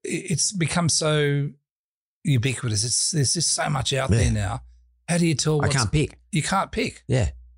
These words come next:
Speaker 1: And so there's a lot of graffiti art. There's a lot of, you know, Banksys and, and, uh, Listers and, you know, people like that who are doing things that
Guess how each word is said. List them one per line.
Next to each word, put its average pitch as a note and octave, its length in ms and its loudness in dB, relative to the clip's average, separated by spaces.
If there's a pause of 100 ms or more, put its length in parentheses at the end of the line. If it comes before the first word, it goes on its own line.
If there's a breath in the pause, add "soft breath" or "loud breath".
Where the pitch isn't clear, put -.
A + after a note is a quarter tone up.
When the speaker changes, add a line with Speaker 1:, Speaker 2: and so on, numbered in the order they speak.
(500)
Speaker 1:
And F3 140 4
so E3+ 240 0
there's D#3+ 240 0
a F3 60 0
lot G3+ 160 4
of F3+ 100 2
graffiti C3+ 640 0
art. A2 220 -4
There's C3 140 0
a D3 60 0
lot D3+ 140 2
of, B2+ 320 -2
you E3+ 120 2
know, B2+ 140 2
Banksys B2 680 -2
and, G#2 300 -2
and, A2 340 -2
uh, A2+ 200 -4 (640)
Listers C3+ 560 2
and, A#2+ 220 -2 (220)
you F3+ 80 2
know, D3+ 100 2
people D#3+ 320 0
like C3 240 0
that B2+ 220 -4
who C3+ 160 -2
are B2+ 60 2
doing B2 280 2
things A#2+ 400 0
that B2 200 -2